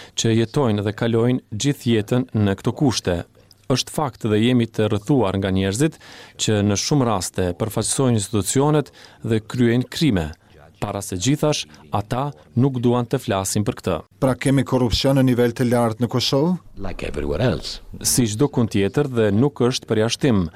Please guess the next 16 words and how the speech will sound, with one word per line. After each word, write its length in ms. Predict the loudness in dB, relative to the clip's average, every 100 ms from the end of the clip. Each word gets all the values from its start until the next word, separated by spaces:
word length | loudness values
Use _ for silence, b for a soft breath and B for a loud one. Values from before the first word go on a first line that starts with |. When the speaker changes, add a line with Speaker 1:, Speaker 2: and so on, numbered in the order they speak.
| B B B
Speaker 1:
Dua 300 | -2 2 2
të 140 | 2 2
jemi 200 | 2 0
qartë 400 | 0 -2 0 -2
se 220 | -2 -2 0
korrupsioni 640 | 0 -2 0 2 2 2
është 260 | -2 -2 -2
një 60 | 0
sëmundje 500 | 2 2 2 2 0 -2
e 140 | 0 2 0 0
domosdoshme 720 | 0 0 0 0 0 -2 0
në 80 | 0
politik, 480 | -4 -4 2 2 0 -8 B -4
do 80 | -2
të 140 | 0
thosha. 380 | -2 -4 -4 -6